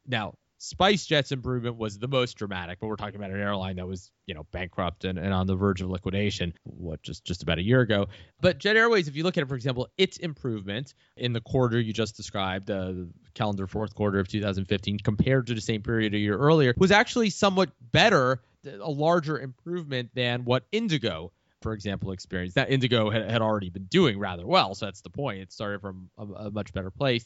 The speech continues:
Uh, but yeah, Jet Airways, uh, uh, advanced considerably, even relative to the fact that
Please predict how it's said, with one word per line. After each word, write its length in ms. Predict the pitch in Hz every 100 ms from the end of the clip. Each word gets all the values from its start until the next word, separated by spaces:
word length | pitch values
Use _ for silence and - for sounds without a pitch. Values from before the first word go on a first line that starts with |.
| -
Uh, 140 | 113
but 140 | 113 170
yeah, 160 | 127 87
Jet 200 | 123 120
Airways, 560 | 120 117 113 113 104
uh, 60 | 107
uh, 800 | 101 101 101 101 104 98 98 95 - -
advanced 460 | 120 113 117 113 -
considerably, 880 | 120 - 165 139 117 107 101 98 - _ _ 185
even 360 | 175 139 123
relative 400 | 120 110 110 107
to 100 | 107
the 60 | 104
fact 400 | 104 101 101 -
that 320 | 101 95 92